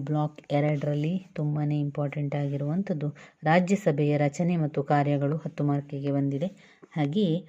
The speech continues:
ಆಡಳಿತದ ಪಾರದರ್ಶಕತೆ ಪ್ರಬಂಧ. ಹತ್ತು ಮಾರ್ಕಿಗೆ ಬರೆಯುವಂಥದ್ದು ರಾಷ್ಟ್ರಪತಿಯ ಅಧಿಕಾರ ಮತ್ತು ಕಾರ್ಯಗಳು. ಹತ್ತು ಮಾರ್ಕಿಗೆ ಕೇಳಿರುವಂಥದ್ದು ರಾಷ್ಟ್ರಪತಿಯ ಅಧಿಕಾರ ಮತ್ತು ಕಾರ್ಯಗಳು, ಆಡಳಿತದಲ್ಲಿ ಪಾರದರ್ಶಕತೆ. ಅದೇ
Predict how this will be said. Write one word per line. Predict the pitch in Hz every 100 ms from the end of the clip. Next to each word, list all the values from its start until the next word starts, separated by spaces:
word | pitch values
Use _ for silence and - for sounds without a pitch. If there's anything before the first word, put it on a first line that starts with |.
| - - _ _ 151
ಆಡಳಿತದ | 180 196 165 151 151 147 156
ಪಾರದರ್ಶಕತೆ | 156 147 147 143 143 - 147 139 139 143
ಪ್ರಬಂಧ. | 143 156 139 147 139 143
ಹತ್ತು | 151 - 170
ಮಾರ್ಕಿಗೆ | 151 135 143 139
ಬರೆಯುವಂಥದ್ದು | 143 139 139 139 170 156
ರಾಷ್ಟ್ರಪತಿಯ | 147 143 - 160 143 147 147 151
ಅಧಿಕಾರ | 151 160 175 170 151
ಮತ್ತು | 147 147
ಕಾರ್ಯಗಳು. | 143 143 143 143 143 202 - - - _
ಹತ್ತು | 160 156 -
ಮಾರ್ಕಿಗೆ | 147 143 143 143 254 - - _
ಕೇಳಿರುವಂಥದ್ದು | 156 143 139 143 139 139 143 139
ರಾಷ್ಟ್ರಪತಿಯ | 143 143 - 156 143 143
ಅಧಿಕಾರ | 139 143 147 143
ಮತ್ತು | 139 135 147
ಕಾರ್ಯಗಳು, | 156 143 139 139 190 - _ _ 147
ಆಡಳಿತದಲ್ಲಿ | 151 151 156 151 160 - _ _ _ _ _ 147 175 170 220
ಪಾರದರ್ಶಕತೆ. | - 160 160 160 147 139 - 151 143 143 214 - _ _ _ _ _ _ -
ಅದೇ | 147 139